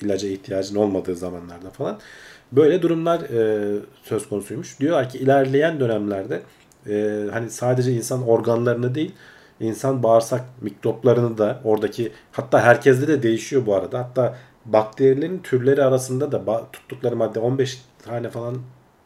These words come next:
bilinen, e, şeyi, e, ne denir? Yirmi tane falan bilinen bakteriyi laboratuvarda alıp on beş tane falan insanlarda kullanılan ilaçları vermişler bunlara.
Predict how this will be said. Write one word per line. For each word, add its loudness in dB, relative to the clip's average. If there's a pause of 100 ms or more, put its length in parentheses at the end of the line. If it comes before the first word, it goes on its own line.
(380)
bilinen, -4 (640)
e, -6 (840)
şeyi, -6 (100)
e, -12 (320)
ne -8
denir? -6 (1500)
Yirmi 0
tane 0
falan -2
bilinen -2
bakteriyi -2
laboratuvarda 0
alıp -6 (120)
on -2
beş -4
tane -8
falan -4
insanlarda -6
kullanılan -8
ilaçları 0
vermişler 0 (100)
bunlara. -10